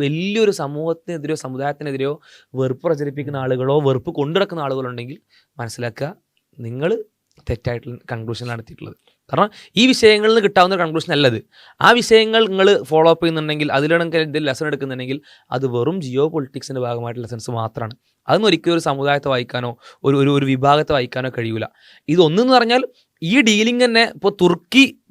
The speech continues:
Speaker 1: പാകിസ്ഥാനെ സപ്പോർട്ട് ചെയ്യുമെന്ന് പറഞ്ഞാൽ അർത്ഥം തുർക്കിയിലെ ജനങ്ങൾ മുഴുവൻ അല്ലെങ്കിൽ ആ മില്യൺ കണക്കിന് ആളുകൾ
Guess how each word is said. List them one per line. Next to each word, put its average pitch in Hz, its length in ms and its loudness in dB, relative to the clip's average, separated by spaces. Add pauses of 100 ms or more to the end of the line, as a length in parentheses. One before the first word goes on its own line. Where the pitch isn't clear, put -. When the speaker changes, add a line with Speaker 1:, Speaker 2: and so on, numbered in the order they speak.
Speaker 1:
പാകിസ്ഥാനെ 185 360 2
സപ്പോർട്ട് 190 300 0
ചെയ്യുമെന്ന് 196 200 -2
പറഞ്ഞാൽ 190 180 0
അർത്ഥം 185 280 -2
തുർക്കിയിലെ 170 360 2
ജനങ്ങൾ 185 360 2
മുഴുവൻ 180 380 2 (260)
അല്ലെങ്കിൽ 160 240 0
ആ 165 40 2
മില്യൺ 170 240 -2
കണക്കിന് 175 180 -2
ആളുകൾ 175 160 0